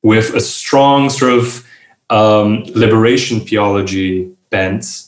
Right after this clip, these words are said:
right? Like, there-, therefore, like, sort of, like, universal emancipation for humankind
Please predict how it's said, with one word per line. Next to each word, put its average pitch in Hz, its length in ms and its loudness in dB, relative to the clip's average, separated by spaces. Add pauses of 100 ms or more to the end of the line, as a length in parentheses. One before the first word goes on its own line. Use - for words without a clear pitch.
(120)
right? 95 440 -6
Like, 95 220 -8
there-, 101 300 -2
therefore, 110 760 2
like, 104 100 -2
sort 107 220 -2
of, 98 60 -4
like, 95 80 -8
universal 107 840 0 (520)
emancipation 110 840 0
for 95 560 -4 (160)
humankind 104 920 0